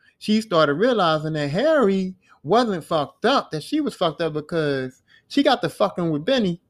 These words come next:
and her and Benny got the fucking, and then right after they was done fucking, Benny was like, "But look, you know when you play chess against these Russians,"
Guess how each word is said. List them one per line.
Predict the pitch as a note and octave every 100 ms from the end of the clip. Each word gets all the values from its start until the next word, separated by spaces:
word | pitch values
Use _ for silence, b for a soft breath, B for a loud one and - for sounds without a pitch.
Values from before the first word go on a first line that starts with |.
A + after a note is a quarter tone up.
| -
and | E3+
her | A#3+
and | G3+
Benny | B3 A#3
got | G#3 F#3+
the | -
fucking, | - A#3+ A#3+ G3
and | F#3+
then | G3
right | G3 D#4
after | D#4+ D4+ -
they | D4
was | C4
done | C4 B3+
fucking, | - A3 A#3 G#3+
Benny | A#3+ A3
was | F#3+
like, | F#3 E3+ - _ B B B
"But | F3 F#3+
look, | A3 G#3+ - _ _ _ _ _ _ _ _ _ _ - - -
you | D3
know | G#3
when | A3 F#3+
you | F3+
play | - F#3
chess | E3+ C4+ C4 F#3+
against | F#3 F#3+
these | A3+ G3
Russians," | A#3+ C#4+ A#3+